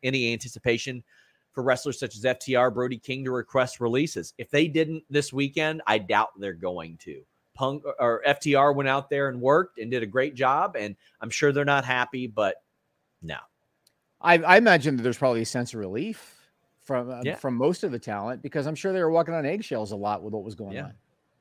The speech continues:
Speaker 1: Aitso Boom, thank you so much for the, the generous super chat that you got. You guys can send those in. It says, "Sorry, but I really don't see the, the mid long-term appeal with Punk.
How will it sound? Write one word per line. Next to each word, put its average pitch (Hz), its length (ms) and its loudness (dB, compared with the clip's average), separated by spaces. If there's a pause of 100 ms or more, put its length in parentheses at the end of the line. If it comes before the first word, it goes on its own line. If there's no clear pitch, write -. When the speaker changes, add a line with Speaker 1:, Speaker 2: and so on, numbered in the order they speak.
(1080)
Speaker 1:
Aitso 262 380 2
Boom, 240 240 0
thank 302 260 -2
you 156 60 -2
so 147 240 0
much 123 320 0
for 139 160 0
the, 120 260 2
the 113 240 0 (100)
generous 120 460 -6
super 113 300 -8
chat 110 400 -2
that 107 80 -6
you 98 160 -4
got. 104 300 2
You 143 80 -4
guys 127 260 2
can 113 100 -8
send 123 260 -4
those 117 200 -2
in. 135 180 -2
It 156 60 -18 (280)
says, - 220 -8
"Sorry, 175 300 4
but 151 160 4
I 135 80 8
really 147 340 2
don't 143 260 -4
see 139 200 -2
the, 123 260 0
the 120 100 -2
mid 139 460 2
long-term 135 640 0
appeal 131 280 0
with 117 160 -2
Punk. 185 280 0